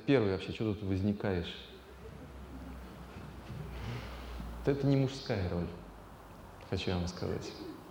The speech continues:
Потому что мужская роль — это роль защитника. Он защищает ее от наплыва ее эмоций. Он дает защиту эту.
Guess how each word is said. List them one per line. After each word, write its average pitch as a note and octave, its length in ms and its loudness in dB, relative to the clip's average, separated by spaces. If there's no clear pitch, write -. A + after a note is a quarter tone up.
Потому A2 260 6
что A2 140 -2
мужская D#3 720 4
роль — C3 340 8
это G2 260 4
роль B2+ 280 6
защитника. G2+ 880 0
Он G#2+ 160 8
защищает G#2+ 1000 4
ее F#2 320 4
от F#2+ 200 4
наплыва A2 680 8
ее F#2+ 420 4
эмоций. F#2+ 480 0
Он G#2 200 10
дает A#2+ 300 10
защиту G2+ 560 0
эту. F2+ 260 -4